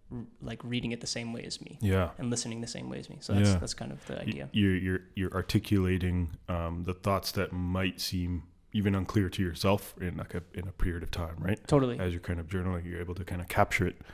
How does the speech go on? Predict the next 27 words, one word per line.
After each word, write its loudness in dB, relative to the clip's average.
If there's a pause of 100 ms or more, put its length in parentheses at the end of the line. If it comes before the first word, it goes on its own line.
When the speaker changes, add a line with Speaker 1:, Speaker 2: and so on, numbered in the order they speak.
(120)
Speaker 1:
Yeah. 0 (140)
And 4
even 6
if 4
I 10
don't 8
underst-, 2 (220)
even 2
if, -2
like, 2
sometimes 4
I 4
write 0
things -2
that 0
I -2
don't -2
even -6 (340)
know 0
what -2
it -2
means -2
Speaker 2:
Right. 6
Speaker 1:
yet. -2
And -4
then, -2
like, -6